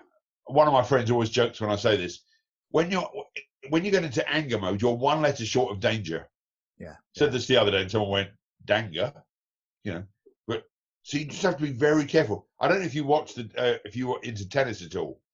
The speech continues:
Speaker 1: but did you see what happened with Djokovic yesterday?
Speaker 2: No, I didn't. I missed that.
Speaker 1: So Novak Djokovic lost his serve.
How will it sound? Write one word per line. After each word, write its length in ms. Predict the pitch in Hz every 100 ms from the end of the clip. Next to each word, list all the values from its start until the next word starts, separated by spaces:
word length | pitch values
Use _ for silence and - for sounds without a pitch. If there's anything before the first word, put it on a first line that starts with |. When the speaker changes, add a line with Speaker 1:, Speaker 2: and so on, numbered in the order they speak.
| _ _ -
Speaker 1:
but 220 | 131 -
did 200 | 151 151
you 60 | 156
see 120 | 160
what 120 | 151
happened 160 | 151 143
with 100 | 117
Djokovic 560 | 185 190 101 80 -
yesterday? 460 | 90 - 151 147 156
Speaker 2:
No, 140 | 156 160
I 80 |
didn't. 260 | 151 165 151
I 120 | 139
missed 260 | 143 156 -
that. 220 | 123 - _ _ _ _ _ _ -
Speaker 1:
So 120 | 151
Novak 440 | 147 185 170 165 123
Djokovic 480 | 139 - 117 131 123 127
lost 300 | 165 - -
his 160 | 135 -
serve. 360 | 117 87 -